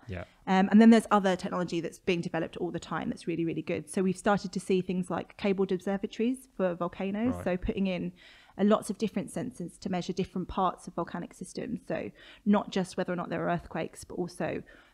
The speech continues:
Speaker 2: uh, what's going on within them. So what, what gases are coming out of them? How are those changing? How's the temperature changing?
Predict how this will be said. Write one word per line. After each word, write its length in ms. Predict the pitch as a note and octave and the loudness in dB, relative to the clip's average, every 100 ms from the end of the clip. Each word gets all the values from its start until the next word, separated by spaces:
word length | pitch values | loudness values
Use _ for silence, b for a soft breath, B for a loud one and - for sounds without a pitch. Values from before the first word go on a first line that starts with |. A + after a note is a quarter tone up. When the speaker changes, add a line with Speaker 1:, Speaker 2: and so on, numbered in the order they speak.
| _ | _
Speaker 2:
uh, 80 | F3 D#3+ | -6 -6
what's 260 | F#3 - | -6 -6
going 200 | - F3 | -2 0
on 120 | F3 F3 | 0 -2
within 240 | E3+ E3+ | -2 -2
them. 160 | D#3+ D#3+ | -4 -6
So 160 | E3 | -6
what, 240 | E3+ F#3+ - _ | -4 -4 -6 _
what 280 | F3 - - | -4 -4 0
gases 340 | G3 - G#3 F#3 | 0 0 -2 -2
are 40 | |
coming 260 | - F#3 F#3 | 0 0 2
out 120 | F3+ | 0
of 120 | - | 0
them? 120 | F3 | -2
How 140 | E3+ F3+ | 0 0
are 40 | |
those 240 | E3+ F3 F3 | 2 -2 -2
changing? 440 | - F3+ F3+ F3 | -4 -2 -2 -4
How's 240 | E3+ F#3 - | -2 -2 -2
the 60 | |
temperature 460 | - F#3+ - - F#3+ | -6 -6 -6 -8 -6
changing? 560 | - F3+ F3+ E3+ E3 | -2 -2 0 0 -2